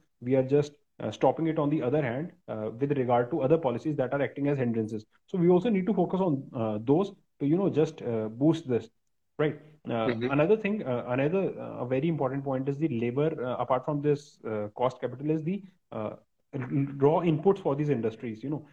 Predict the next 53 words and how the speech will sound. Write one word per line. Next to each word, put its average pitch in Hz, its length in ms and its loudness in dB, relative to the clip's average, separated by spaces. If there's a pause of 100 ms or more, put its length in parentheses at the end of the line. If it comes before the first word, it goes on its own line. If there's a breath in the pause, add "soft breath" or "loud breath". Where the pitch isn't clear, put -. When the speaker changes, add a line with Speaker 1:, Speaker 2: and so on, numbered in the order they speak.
(360 loud breath)
Speaker 1:
basically, 170 520 -4
if 139 220 -8
you 190 220 -4
do 165 100 0
something 175 320 -2
for 170 140 0
the 180 100 -2
industries, 135 640 2 (220)
you 127 160 -2
know, 143 160 0
uh, 113 240 -2
per 113 180 2
se, 156 240 -2 (340)
uh, 117 40 -4
if 113 200 -2
you 151 80 4
want 135 200 4
the 151 80 6
industry 123 360 0
to 143 120 0
boom, 127 260 -2 (200 loud breath)
you 156 100 4
also 139 280 4
have 151 140 0
to 170 80 0
take 160 160 0
into 165 200 2
account 156 340 2
the, 175 280 2
uh, 110 220 -2 (160)
r-, - 800 -12
raw 131 440 4
material 143 360 2
that 123 180 2
is, 147 100 2
you 143 120 2
know, 170 80 2
fed 147 200 2
into 143 240 2
those 131 220 2
industries. 110 420 -4 (360 soft breath)
So 208 160 0
there 143 260 4
is 190 120 0
a 220 120 2
high, 170 500 2
uh, 117 240 -4
you 127 100 -12
can 156 140 0
say, 160 240 -2
tax, 151 420 -4 (100)
uh, 117 100 -4
impedance 156 540 0